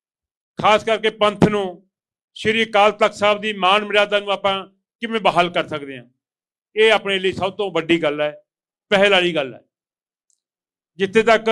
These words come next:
ਕਈ ਵਾਰ ਚੋਣ ਨਿਸ਼ਾਨ ਦੀ ਗੱਲ ਆ ਜਾਂਦੀ ਹੈ ਕਿ ਚੋਣ ਨਿਸ਼ਾਨ ਉਹਨਾਂ ਕੋਲੇ ਹੈ, ਦਫ਼ਤਰ ਉਹਨਾਂ ਕੋਲੇ ਹੈ, ਦਫ਼ਤਰ ਨੇ ਕੀ ਕਰਨਾ ਜੀ?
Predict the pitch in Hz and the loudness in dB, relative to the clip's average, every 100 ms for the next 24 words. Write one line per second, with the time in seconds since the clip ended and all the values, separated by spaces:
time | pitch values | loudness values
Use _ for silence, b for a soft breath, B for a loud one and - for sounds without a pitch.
0 | 220 214 214 233 240 233 220 226 226 208 | -2 -2 -4 2 2 2 2 2 2 2
1 | 214 220 214 214 208 208 202 208 202 _ | 0 0 -2 2 2 0 -6 -10 -14 _
2 | _ _ _ _ _ _ 214 208 185 - | _ _ _ _ _ _ -10 -10 -10 -4
3 | 196 214 214 208 208 214 226 208 208 208 | 0 0 -2 2 2 2 -6 -4 -4 -4
4 | 202 _ _ _ _ _ _ 127 185 180 | -8 _ _ _ _ _ _ 2 2 4
5 | 220 240 226 214 208 202 196 _ _ _ | 2 2 2 2 2 0 -8 _ _ _
6 | _ 123 185 190 220 233 233 233 220 220 | _ 0 2 2 0 -2 -2 -2 -2 -2
7 | 226 | -8